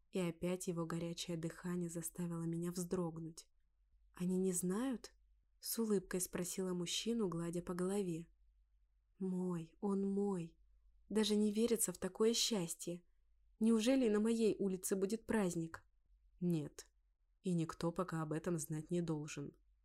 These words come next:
Неожиданно резко звучит голос демона, и он выпрямляется, берет мои руки и проводит над ними ладонью, что-то шепча. Всего мгновения метки нет.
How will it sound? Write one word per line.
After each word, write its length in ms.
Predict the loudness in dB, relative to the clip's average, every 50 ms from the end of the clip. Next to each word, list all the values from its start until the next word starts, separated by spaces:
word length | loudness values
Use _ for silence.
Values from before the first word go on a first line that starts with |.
| _ _ _ _ _ _ _ _ -6
Неожиданно 600 | -2 0 0 0 0 0 0 0 0 0 0 0
резко 380 | -2 -2 -2 -4 -4 -4 -6 -6
звучит 480 | -4 -4 -4 -6 -4 -2 -2 -2 -2
голос 380 | -2 -4 -4 -2 -2 -2 -4 -4
демона, 560 | -2 0 0 2 2 0 -2 -4 -6 -8 -10 -14 _ _ _ _ _ _ _ _ _ _ -4
и 80 | -2
он 160 | 0 0 0 0
выпрямляется, 960 | 0 -2 -2 -2 -2 0 0 0 -2 -2 -4 -6 -8 -8 -6 -8 -6 -8 -10 -16 -18 -20 _ -20 -20 -20 _ _
берет 400 | -2 0 2 2 2 0 -2 -2
мои 180 | -2 -2 0 0
руки 380 | 0 -2 -2 -2 -4 -4 -4 -4
и 40 |
проводит 540 | -4 -2 -4 -4 -2 -2 -2 -2 -2 -2 -4
над 200 | -4 -6 -4 -4
ними 220 | -2 -2 -2 -2 -2
ладонью, 640 | -2 -2 -2 -2 -2 -2 -2 -4 -6 -6 -8 -10 -12 -16 _ _ _ _ -12
что-то 440 | -10 -10 -8 -6 -4 -4 -4 -4 -6
шепча. 720 | -6 -6 -8 -8 -8 -6 -4 -4 -4 -6 -10 -12 -14 -16 _ _ _ _ _ _ _ _ _ _ _ _ _ _ _ _
Всего 320 | -6 -4 -2 0 2 2
мгновения 760 | 2 2 2 0 0 0 0 0 0 0 2 2 2 0 0 0
метки 400 | 0 -2 -2 -4 -6 -6 0 2
нет. 440 | 2 2 2 0 0 -4 -8 -14